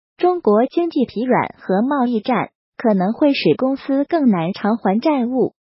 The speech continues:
华融国际金融控股有限公司副董事 Jackson Wang 也警告，如果美中贸易谈判或贸易冲突恶化，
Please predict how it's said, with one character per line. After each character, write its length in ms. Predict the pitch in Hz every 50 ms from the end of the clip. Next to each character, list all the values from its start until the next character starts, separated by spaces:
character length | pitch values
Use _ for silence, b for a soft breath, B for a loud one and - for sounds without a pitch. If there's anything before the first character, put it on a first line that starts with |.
| _ _ _ _ _
华 240 | _ - 254 247 277
融 240 | 262 226 220 247 277
国 180 | - 196 202 220
际 160 | - 302 269
金 260 | - - 320 320 311
融 200 | 254 185 208 247
控 240 | - - 330 285 254
股 260 | - 175 143 117 90
有 160 | 110 190 160 175
限 300 | - - 254 226 214 220
公 160 | 262 269 277
司 300 | - - - 285 294 294
副 200 | - - 277 233
董 220 | - 202 156 143 170
事 60 | - - 247 220 - -
Jackson 600 | - 247 254 269 277 - - - 247 233 240 233
Wang 260 | 240 240 262 247 -
也 180 | - 226 214 214
警 260 | - 214 175 147 143
告， 100 | - 233 233 170 - - _ _ _ _ _ _ _ _ _
如 240 | - - 269 311 330
果 140 | - 262 220 196 180 -
美 220 | - 202 170 151 185
中 240 | - 269 285 294 294
贸 180 | 330 320 294
易 160 | 302 247 208
谈 260 | - - - 151 143 180
判 340 | - - 262 214 165 - _ _ _ _
或 260 | _ - - 320 285 262
贸 220 | 285 320 302 285
易 220 | 285 269 240 233
冲 240 | 233 - 294 285 285
突 160 | - - 302
恶 260 | 311 311 320 311 254 226
化， 300 | - 285 262 202 -